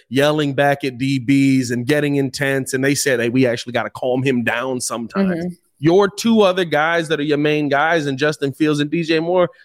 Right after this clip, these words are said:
Speaker 1: they're just like, "Hey, we're gonna go out here, we're gonna play, we're gonna make plays, we're gonna win the game." They're
Speaker 2: Yeah.
Speaker 1: not the excitable guys.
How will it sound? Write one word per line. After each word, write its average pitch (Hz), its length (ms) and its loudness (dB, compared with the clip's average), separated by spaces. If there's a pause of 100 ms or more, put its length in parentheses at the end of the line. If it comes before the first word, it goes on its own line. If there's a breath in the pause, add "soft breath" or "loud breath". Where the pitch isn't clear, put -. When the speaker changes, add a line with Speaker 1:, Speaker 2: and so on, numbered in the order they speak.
Speaker 1:
they're 196 100 0
just 202 240 -2
like, 196 140 2
"Hey, 131 240 2
we're 120 160 -8
gonna 131 180 -4
go 127 80 0
out 127 140 2
here, 131 120 0
we're 127 100 -2
gonna 120 120 -2
play, 127 240 0
we're 120 80 0
gonna 120 140 -2
make 120 180 0
plays, 120 300 0
we're 117 60 -2
gonna 117 100 -4
win 117 160 0
the 110 60 -4
game." 113 320 -4 (240 loud breath)
They're 143 120 2
Speaker 2:
Yeah. 147 80 0
Speaker 1:
not 156 320 0
the 151 80 -8
excitable 139 540 -2
guys. 139 560 0